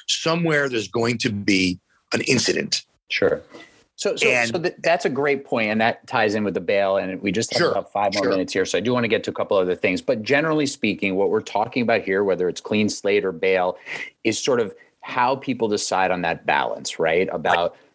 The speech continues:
Speaker 2: w-,
Speaker 1: Right.
Speaker 2: what are you, w-, what sort of, you know, what sort of level of those kind of incidents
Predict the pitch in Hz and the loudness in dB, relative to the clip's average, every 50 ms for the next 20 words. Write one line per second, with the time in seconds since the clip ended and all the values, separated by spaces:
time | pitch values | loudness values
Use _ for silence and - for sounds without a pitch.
0 | _ _ 101 104 110 - 120 117 95 80 - - - 117 - _ _ 113 135 147 | _ _ -2 -2 -2 0 2 2 2 2 -2 -6 -10 -14 -16 _ _ -2 0 0
1 | 156 170 170 156 156 151 143 135 123 110 113 110 - _ 117 123 123 110 - - | 2 0 0 0 0 2 2 2 0 0 -2 -6 -6 _ -2 0 0 0 -2 -2
2 | 117 120 143 156 151 - - - 165 151 143 127 113 - - - - - - - | 2 2 4 2 2 0 -4 -2 0 2 2 0 0 -4 -6 -6 -4 -2 -2 -2
3 | - - - - _ _ _ _ _ - - - - _ _ _ 156 165 120 104 | -2 -4 -6 -12 _ _ _ _ _ -20 -20 -20 -20 _ _ _ -2 0 0 0
4 | 98 117 135 - - 165 156 131 120 110 101 107 107 110 113 120 120 113 110 90 | 0 0 -2 0 0 0 2 2 0 0 0 0 0 0 2 2 2 2 2 2
5 | 95 101 101 98 98 101 95 87 85 95 95 98 95 - - - - 98 98 101 | 0 2 2 2 2 0 -2 -2 2 2 2 2 2 -2 -4 -2 0 2 2 2
6 | 101 90 - 95 92 87 - - 87 82 82 82 82 82 - - - | 0 0 0 0 2 2 2 2 2 2 2 0 0 0 0 -2 -4